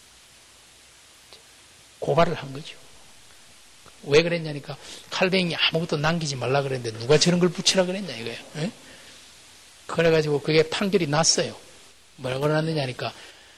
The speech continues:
죽은 지 너무 오래되고 해서 그냥 그만 이 뭐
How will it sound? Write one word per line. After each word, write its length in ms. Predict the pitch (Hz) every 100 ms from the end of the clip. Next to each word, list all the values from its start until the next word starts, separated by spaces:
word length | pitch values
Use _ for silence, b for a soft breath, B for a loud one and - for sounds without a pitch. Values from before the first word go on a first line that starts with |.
| B B -
죽은 280 | - 196 151
지 100 | 135
너무 240 | 127 139
오래되고 420 | 208 190 147 135
해서 240 | 127 139 135
그냥 480 | - 151 123 151 135 - - B B B B B B B
그만 240 | - 147 139
이 100 | 143
뭐 240 | 143 139